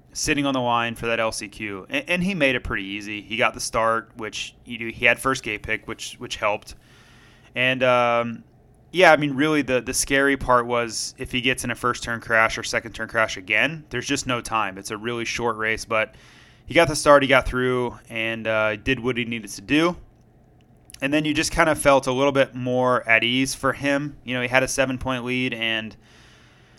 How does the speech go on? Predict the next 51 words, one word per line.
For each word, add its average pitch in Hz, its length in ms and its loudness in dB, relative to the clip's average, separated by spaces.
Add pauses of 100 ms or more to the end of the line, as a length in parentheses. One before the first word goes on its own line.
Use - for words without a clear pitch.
(140)
at 143 160 2
least 165 320 2
he 156 80 0
was 147 120 4
gonna 143 200 0
get 127 100 0
a 113 60 -6
chance. - 640 -2 (180)
Uh, 113 300 -2
but 123 380 4
again, 139 300 4
more 139 180 6
chaos, 135 560 6
and, 113 140 -8
and 120 180 -6
the 127 80 0
L 135 140 6
C 131 120 -2
Q 131 220 0
really 127 380 2
was 117 440 2
the 101 120 -12
story 123 680 0 (300)
of 123 140 -4
the 127 100 0
afternoon 117 480 0
going 113 240 -6
into 113 140 -6
the 110 80 -8
main 104 160 -6
events. 110 480 -4
Was, 113 440 -2 (720)
I - 80 -8
think 143 200 -2
there 131 100 4
were 120 120 2
five 123 320 4
or 131 80 2
six - 280 -4
factory 123 400 2
guys 113 320 4
in 131 80 -4
that 117 100 -2
L 117 140 2
C 117 160 -6
Q, 127 320 0
and 113 100 -6
it, 113 240 -8
it 131 80 -4
was 120 220 -2
really 127 640 4